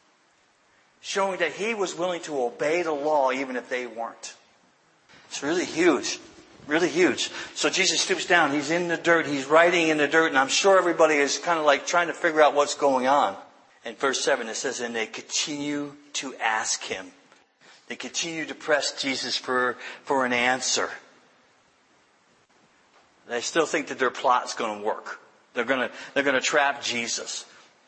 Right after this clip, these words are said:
Who's that sound like? Satan. Condemnation is the enemy's currency.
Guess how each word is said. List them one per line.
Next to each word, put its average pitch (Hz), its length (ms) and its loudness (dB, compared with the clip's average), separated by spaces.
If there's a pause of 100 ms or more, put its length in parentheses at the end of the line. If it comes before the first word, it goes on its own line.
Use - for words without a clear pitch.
(440)
Who's 196 140 -4
that - 140 2
sound 98 300 -6
like? - 180 -16 (1600)
Satan. 90 340 -6 (680)
Condemnation 143 720 0 (400)
is 117 160 -4
the 101 220 -10
enemy's 117 440 -4
currency. - 540 -10